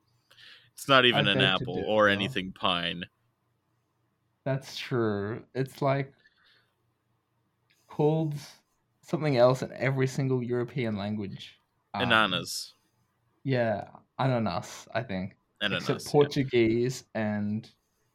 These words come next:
Speaker 2: English, and we stole it from the Portuguese, I think.
Speaker 1: Yeah. Yeah, th-, <laughs> my, my favorite fact about the pineapple is that it, that, like, one pineapple isn't all one fruit. It's actually just a bunch of berries that have grown together.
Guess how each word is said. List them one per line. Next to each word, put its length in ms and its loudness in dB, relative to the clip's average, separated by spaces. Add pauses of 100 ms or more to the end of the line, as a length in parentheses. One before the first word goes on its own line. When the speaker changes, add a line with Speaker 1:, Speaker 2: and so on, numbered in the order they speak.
(580)
Speaker 2:
English, 440 -2
and 80 -4
we 60 0
stole 300 0
it 60 -10
from 140 -6
the 60 -8
Portuguese, 760 -12
I 60 -8
think. 340 -12 (160)
Speaker 1:
Yeah. 100 -14 (1600)
Yeah, 220 -2
th-, 280 -6 (280)
<laughs> 260 -18
my, 180 4
my 200 2
favorite 420 -2
fact 340 0
about 300 -4
the 80 -16
pineapple 560 0
is 160 -2
that 160 2
it, 160 -4 (420)
that, 140 6
like, 180 2 (260)
one 340 -2
pineapple 640 -2
isn't 360 -4
all 340 -2
one 180 -2
fruit. 540 -8
It's 120 -10
actually 300 2
just 220 -6
a 40 -2
bunch 280 -6
of 180 -14
berries 380 -2
that 120 -2
have 140 -10
grown 220 -8
together. 420 -4